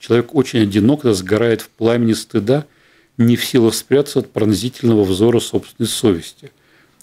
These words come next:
Он действительно отчуждён от окружающего, хотя бы в том смысле, не в состоянии так же, как прежде, запросто обратиться к другому человеку, перекинуть с ним ничего не значащими фразами.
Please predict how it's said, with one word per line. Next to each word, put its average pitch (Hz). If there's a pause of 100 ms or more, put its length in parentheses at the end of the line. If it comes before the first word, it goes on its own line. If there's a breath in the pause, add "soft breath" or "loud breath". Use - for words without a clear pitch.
Он 113
действительно 117
отчуждён 104
от 92
окружающего, 113
хотя -
бы 98
в -
том 92
смысле, -
не 113
в -
состоянии 113
так 143
же, 113
как 101
прежде, 127 (460 soft breath)
запросто 139
обратиться 123
к 101
другому 101
человеку, 127
перекинуть 127
с -
ним 117
ничего 107
не 127
значащими 95
фразами. -